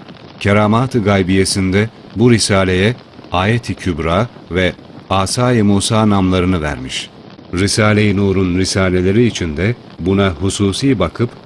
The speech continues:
nazarı dikkati celbetmiş. Ve madem Hazreti İmam Ali radıyallahu anh Siracun Nur'dan zahir bir surette haber verdiğinden sonra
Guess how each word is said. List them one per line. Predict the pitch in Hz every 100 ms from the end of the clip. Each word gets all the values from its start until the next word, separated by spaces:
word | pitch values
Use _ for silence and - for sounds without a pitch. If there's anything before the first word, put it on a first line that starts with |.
| - -
nazarı | 95 104 127 113 92
dikkati | 98 101 95 98
celbetmiş. | 85 76 73 - - - - - - - - - - -
Ve | 87 110 107 - -
madem | 90 107 117 113 107 -
Hazreti | 95 95 107 107
İmam | 98 95 101 98
Ali | 90 90 92 85
radıyallahu | 90 92 92 92 104 95 78
anh | 82 113 - - - - -
Siracun | - 101 107 123 104 107 92
Nur'dan | 92 95 87 98 107 104 -
zahir | 87 98 92 104 131
bir | 104 95
surette | - 95 92 - 87
haber | 87 92 107 95
verdiğinden | 90 82 87 87 98
sonra | 107 110 101 107